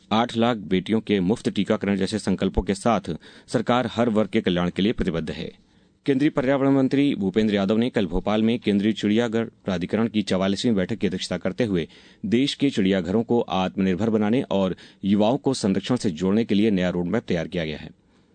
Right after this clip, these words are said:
बैठक में निर्णय लिया गया कि मई दो हज़ार छब्बीस तक देश के सभी बड़े चिड़ियाघरों का प्रबंधन प्रभावशीलता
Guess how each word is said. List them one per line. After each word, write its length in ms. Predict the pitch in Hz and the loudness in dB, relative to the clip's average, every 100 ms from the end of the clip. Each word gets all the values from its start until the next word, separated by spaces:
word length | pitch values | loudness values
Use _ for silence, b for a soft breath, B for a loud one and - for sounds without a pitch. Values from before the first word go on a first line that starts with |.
| b _ _ _ 98 | b _ _ _ -2
बैठक 240 | 98 117 | -2 0
में 160 | 110 107 | 0 2
निर्णय 220 | 101 101 | 2 4
लिया 180 | 101 101 | 4 2
गया 200 | 98 113 | 2 0
कि 220 | - 131 | 0 0
मई 260 | 71 92 104 | 2 0 2
दो 160 | 95 | 0
हज़ार 200 | 92 95 | 0 0
छब्बीस 320 | 95 90 110 | -2 -4 -2
तक 160 | - 117 | -2 -2
देश 240 | 92 104 | 0 0
के 140 | - 110 | 0 -4
सभी 360 | - 104 127 | -2 -2 0
बड़े 200 | 117 95 | 0 0
चिड़ियाघरों 460 | 98 95 95 87 95 | 0 0 0 -2 -4
का 120 | 98 | -4
प्रबंधन 440 | 92 90 107 107 78 B B - | -2 0 0 0 -4 B B -4
प्रभावशीलता 640 | 92 98 98 104 98 113 | 0 0 0 0 0 -2